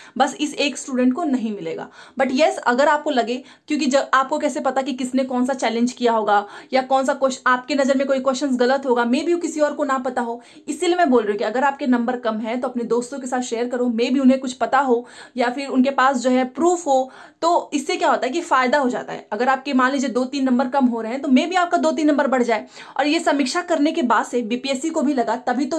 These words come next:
दिनांक आठ से दिनांक ग्यारह तक आप जो है चैलेंज कर सकते हैं, अपलोड कर सकते हैं। याद रखना, ईमेल या फिर स्पीड पोस्ट नहीं करना है। आपको क्या करना है, यूजर नेम, आईडी and password से आपको लॉगिन करके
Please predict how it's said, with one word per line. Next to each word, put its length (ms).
दिनांक 380
आठ 220
से 160
दिनांक 440
ग्यारह 400
तक 280
आप 380
जो 140
है 220
चैलेंज 380
कर 180
सकते 360
हैं, 160
अपलोड 420
कर 140
सकते 360
हैं। 180
याद 260
रखना, 260
ईमेल 340
या 120
फिर 180
स्पीड 340
पोस्ट 300
नहीं 280
करना 280
है। 220
आपको 260
क्या 160
करना 280
है, 220
यूजर 280
नेम, 260
आईडी 360
and 400
password 380
से 120
आपको 180
लॉगिन 440
करके 380